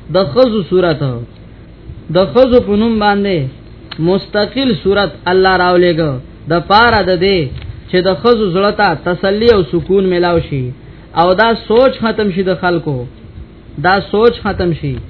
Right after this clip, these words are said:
چې خزا سره ظلم کول، هغه سوچ د زین نوزي. الله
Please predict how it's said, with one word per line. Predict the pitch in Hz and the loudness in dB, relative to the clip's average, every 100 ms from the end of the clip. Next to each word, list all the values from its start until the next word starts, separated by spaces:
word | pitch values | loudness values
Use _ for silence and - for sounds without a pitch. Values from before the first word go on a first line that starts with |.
| - - - | -16 -20 -6
چې | 185 185 | -2 0
خزا | 220 214 214 165 - - - - - - - - | 2 4 4 2 -2 -12 -20 -20 -20 -20 -16 -4
سره | 185 185 180 147 | 0 2 2 2
ظلم | 214 247 208 | 4 4 2
کول، | 170 196 170 139 - - | 0 0 0 -2 -10 -2
هغه | 165 185 202 185 - - - - | 0 4 4 2 -4 -8 -10 -2
سوچ | 214 247 233 | 2 2 2
د | 190 - - 147 | 0 -2 -4 -2
زین | 165 160 | 0 0
نوزي. | 151 143 131 123 113 - - - - - - - 170 | -2 -2 -4 -8 -10 -14 -20 -20 -20 -20 -20 -4 0
الله | 190 | 2